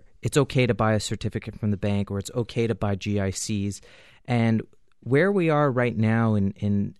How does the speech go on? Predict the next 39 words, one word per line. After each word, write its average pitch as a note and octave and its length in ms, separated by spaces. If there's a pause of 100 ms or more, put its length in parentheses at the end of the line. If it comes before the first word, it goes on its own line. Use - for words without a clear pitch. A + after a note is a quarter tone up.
economic G#2+ 540
times G2+ 420
is F#2+ 180 (300)
that's, - 380 (140)
that's A#2+ 180
beginning C#3+ 560
to D3 100
come B2 260
into A#2 220
question, G2 640 (300)
especially D3+ 480
with C#3 220
the C3 140
F A#2+ 200
D A#2+ 140
I A2 100
C B2 300
article G#2+ 440
that G2+ 180
came G#2+ 220
out, G#2 240 (400)
uh, G2+ 180
this A2 300
week. A2+ 380 (300)
Uh, G2+ 80
it G#2 80
was G#2+ 140
all B2 220
over, A#2 520
uh, G#2+ 220
lots G#2+ 380
of G#2+ 100
news A2+ 240
channels, G#2 440
but A2+ 140
it G#2+ 60
was G#2+ 140
talking A2 400
about G#2 340